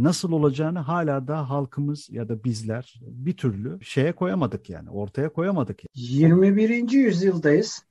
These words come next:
Speaker 2: Mesela Uzak Doğu'dan gelen <clears throat> insanlar var. Gözleri oranın rüzgarlı havasından dolayı, fırtınasından dolayı gözler çekik. İşte
Speaker 1: Evet.
Speaker 2: efendim,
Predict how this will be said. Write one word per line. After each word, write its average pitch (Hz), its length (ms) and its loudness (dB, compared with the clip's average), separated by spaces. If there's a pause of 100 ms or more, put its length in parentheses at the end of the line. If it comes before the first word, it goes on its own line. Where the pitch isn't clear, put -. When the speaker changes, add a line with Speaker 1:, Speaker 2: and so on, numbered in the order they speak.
(140)
Speaker 2:
Mesela 160 240 0 (120)
Uzak 165 480 4
Doğu'dan 196 500 8
gelen 170 480 6 (320)
<clears throat> - 420 -2
insanlar 175 680 4
var. 165 300 2 (220)
Gözleri 175 680 8 (120)
oranın 175 540 6 (160)
rüzgarlı 175 560 4
havasından 143 680 2
dolayı, 123 440 0 (120)
fırtınasından 175 840 6
dolayı 180 160 4
gözler 180 340 6
çekik. - 560 2
İşte 175 340 2
Speaker 1:
Evet. 196 140 6
Speaker 2:
efendim, 196 640 4